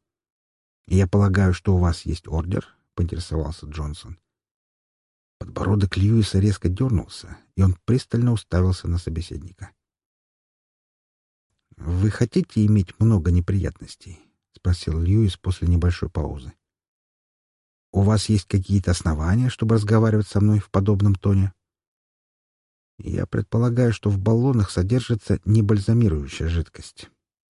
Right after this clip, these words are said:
Давайте просто посмотрим, чтобы не затягивать и не усложнять это дело». «Как вам угодно», — пожал плечами Джонсон. Он прошел в кабинет,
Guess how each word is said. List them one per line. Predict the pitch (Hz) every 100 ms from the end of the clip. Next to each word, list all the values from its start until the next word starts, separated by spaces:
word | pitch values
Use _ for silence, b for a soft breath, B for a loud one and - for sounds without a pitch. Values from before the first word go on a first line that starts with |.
| _ _ _ _
Давайте | - 147 156
просто | 127 131 120 92
посмотрим, | - 90 92 90 65
чтобы | 73 - 78
не | 104
затягивать | 92 98 123 120 69 -
и | -
не | 87
усложнять | 82 - 85 90 101
это | - 71
дело». | 78 69 57 - _ _ _ _ _ _ _ _ _ _ _
«Как | - 131 -
вам | 104
угодно», — | 95 87 113 101 90 85 _
пожал | - 85 104
плечами | 92 76 - 78 78
Джонсон. | 73 80 80 78 - _ _ _ _ _
Он | 143 156
прошел | 127 -
в | 101
кабинет, | - 82 90 107 113 _